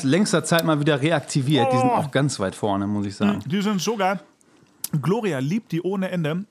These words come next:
Speaker 2: Und die gibt's in Österreich nicht. Die kriegst du nirgendwo gekauft, die Scheißdinger.
Speaker 1: What?
Speaker 2: Ja.
Speaker 1: Okay.
Speaker 2: Mega schade. Aber die heißen, äh, im, im Original, die, äh, ich kenn die auch als Toasties, aber das Original sind sogenannte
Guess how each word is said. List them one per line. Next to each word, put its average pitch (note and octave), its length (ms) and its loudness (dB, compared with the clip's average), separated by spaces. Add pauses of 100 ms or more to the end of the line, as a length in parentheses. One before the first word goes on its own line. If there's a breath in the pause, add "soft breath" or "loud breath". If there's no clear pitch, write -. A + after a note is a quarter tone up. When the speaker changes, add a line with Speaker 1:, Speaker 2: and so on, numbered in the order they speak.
Speaker 2:
Und E3 100 -2
die D#3+ 60 -2
gibt's A#3 180 -4
in F#3 80 -6
Österreich C#3+ 300 -6
nicht. B2 200 -8
Die F3 60 -4
kriegst - 340 -8
du G3+ 120 0
nirgendwo G3+ 840 -2
gekauft, F#3+ 320 -4
die B2 80 -4
Scheißdinger. A2 480 -6
Speaker 1:
What? C#4+ 840 2
Speaker 2:
Ja. E3+ 180 -4 (400)
Speaker 1:
Okay. G#2 400 -2 (260 loud breath)
Speaker 2:
Mega F3+ 180 0
schade. E3 280 -2
Aber F#3 180 0
die D#3+ 140 -2
heißen, G3+ 520 -4
äh, D#3+ 360 -4
im, D#3 220 -6
im D3+ 100 -6
Original, D3 420 -4
die, E3 240 -10
äh, D3+ 100 -10
ich D3+ 100 -10
kenn F#3 140 -2
die F3+ 80 0
auch E3+ 120 -4
als C#3+ 200 -8
Toasties, G3+ 540 -6 (380 loud breath)
aber C3+ 180 -4
das D3 220 -8
Original C#3 720 -4 (280 soft breath)
sind E3 580 -4 (140)
sogenannte E3 480 -4